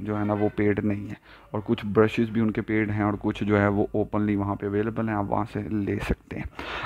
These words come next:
Otherwise आप कोई भी, आ, पेंसिल ब्रश जो है ना वो,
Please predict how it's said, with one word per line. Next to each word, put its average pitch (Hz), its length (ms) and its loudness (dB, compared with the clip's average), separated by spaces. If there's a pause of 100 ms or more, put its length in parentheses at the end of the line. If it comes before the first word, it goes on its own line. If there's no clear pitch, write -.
(120)
Otherwise 131 300 6
आप 135 140 2
कोई 143 200 6
भी, 117 300 4 (120)
आ, 101 120 2
पेंसिल 110 400 0
ब्रश 107 320 2
जो 104 100 -2
है 101 100 0
ना 101 100 0
वो, 104 240 -2